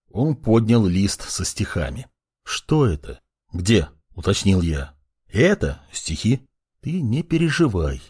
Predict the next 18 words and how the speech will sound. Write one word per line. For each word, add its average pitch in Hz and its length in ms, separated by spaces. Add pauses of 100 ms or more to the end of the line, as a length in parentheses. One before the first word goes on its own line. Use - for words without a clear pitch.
(120)
заботливым 104 840
голосом 113 520
произнес 90 420
директор. 80 560 (220)
"И 147 140
не 135 160
волнуйся. 82 600 (340)
Послушай 131 520
меня 98 240
внимательно. 85 580 (260)
Это - 200
бывает. 87 580 (360)
Даже 143 220
меня 175 360
иногда 107 360
на 82 80
стихи 127 400
тянет. - 360